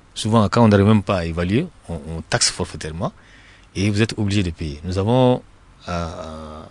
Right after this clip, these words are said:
en tout cas avec, euh, les faveurs de la loi, on peut même aller en justice. On a le droit d'ester en justice pour aller réclamer nos cotisations. Et la procédure est tellement bien organisée que on n'a pas besoin de,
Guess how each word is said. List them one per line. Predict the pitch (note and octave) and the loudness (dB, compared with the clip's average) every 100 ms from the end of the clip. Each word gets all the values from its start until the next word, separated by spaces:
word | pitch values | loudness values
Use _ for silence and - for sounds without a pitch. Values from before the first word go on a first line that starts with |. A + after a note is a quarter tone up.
| - | -14
en | - | -12
tout | - | -2
cas | G#2 | 2
avec, | F2+ A2 G2 | 4 2 0
euh, | E2+ E2 D#2 D2 D2+ | -2 -2 -6 -10 -10
les | D#2+ | -8
faveurs | F2 G2 G#2 | -2 0 0
de | |
la | E2 D2+ | -2 -4
loi, | G#2 G#3 - - - - - _ | -2 -4 -6 -20 -20 -20 -20 _
on | F2 | -6
peut | E2 A#2+ | 2 4
même | B2 - | 4 4
aller | G2+ A2 | -2 -2
en | F#2 | -4
justice. | E2 - - - - - _ _ _ _ _ - _ - | -4 -4 -2 -2 -4 -12 _ _ _ _ _ -20 _ -14
On | D#2 D2+ | -12 -6
a | A2 | -2
le | G2 | -2
droit | F#2 G2+ D3+ - - | 0 0 0 -6 -12
d'ester | D#2+ E2+ - - | -6 -4 -4 -4
en | G2 | -4
justice | E2 - C3+ F3 - - - - - | -6 -6 -4 -4 -8 -16 -20 -20 -8
pour | A2 | -4
aller | F#2 F#2 | 0 4
réclamer | A#2 G#2 G#2 G#2+ | 4 4 2 0
nos | F#2 | -2
cotisations. | - E2 D#2 - - _ - - - - - - | -6 -8 -8 -12 -16 _ -20 -20 -20 -20 -12 0
Et | G#2 A#2 | 4 4
la | A2 G#2+ | 4 2
procédure | G2 C3 C3 D3 | 4 4 6 6
est | G#2+ - | 6 4
tellement | C3 B2 | 4 4
bien | G2 G#2+ G2+ | 6 6 6
organisée | F#2+ F#2+ F#2 G2 | 6 4 2 0
que | - F2 - - _ _ _ _ _ _ - | -4 -6 -6 -12 _ _ _ _ _ _ -10
on | |
n'a | G2+ F2+ | -8 -4
pas | C3 | -2
besoin | A#2 G#2+ G#2 A2+ | 0 2 2 2
de, | F#2+ F#2 | 2 0